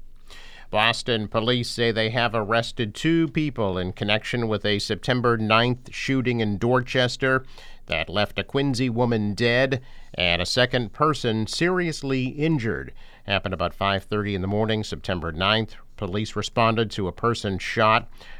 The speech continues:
on Greenock Street. When they arrived, they found an adult female suffering from a gunshot wound. She was taken to a local hospital where she later died.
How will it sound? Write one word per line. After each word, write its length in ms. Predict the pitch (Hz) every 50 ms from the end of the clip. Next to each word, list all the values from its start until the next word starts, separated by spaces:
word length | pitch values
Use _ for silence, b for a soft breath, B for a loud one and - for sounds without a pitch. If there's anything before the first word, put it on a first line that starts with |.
| B B
on 320 | - 95 95 95 95 95
Greenock 500 | 90 - 117 117 127 131 123 113 107 -
Street. 760 | - - - - 113 117 117 135 147 123 - - - - - -
When 160 | - 80 80
they 140 | 78 78 76
arrived, 440 | 78 87 98 95 110 113 120 113 92
they 100 | 104 98
found 300 | - 110 107 107 104 98
an 120 | 101 90
adult 360 | 95 87 92 110 113 113 107
female 600 | - - - 160 175 175 135 101 82 76 78 85
suffering 440 | 92 - 107 101 95 - 110 107 104
from 200 | - - 98 95
a 20 |
gunshot 560 | 87 101 104 110 110 - - 113 107 104 104 95
wound. 440 | 104 117 117 113 117 120 123 120 - B B B B B
She 120 | - -
was 200 | 76 76 80 -
taken 280 | - 101 95 - 101 92
to 140 | 85 92 82
a 40 | 80
local 280 | 76 82 82 - 71 69
hospital 540 | 90 90 95 - - - 110 95 101 95
where 120 | 90 90 82
she 180 | - - 87
later 320 | 80 87 90 95 95 90 87
died. 520 | 82 107 107 107 110 110 110 113 113 -